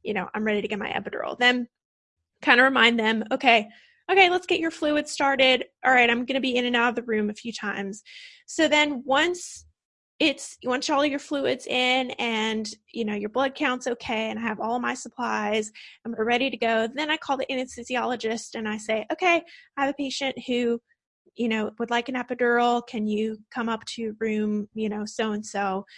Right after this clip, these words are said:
This is her health history, blah, blah, blah." And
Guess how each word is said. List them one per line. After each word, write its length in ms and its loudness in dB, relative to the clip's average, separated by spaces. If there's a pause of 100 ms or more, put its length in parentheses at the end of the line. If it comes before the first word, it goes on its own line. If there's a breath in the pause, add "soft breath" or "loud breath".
(220 soft breath)
This 200 -2
is 200 0
her 100 -4
health 280 0
history, 680 -4 (200)
blah, 80 -6
blah, 120 -4
blah." 240 -2 (560 loud breath)
And 360 4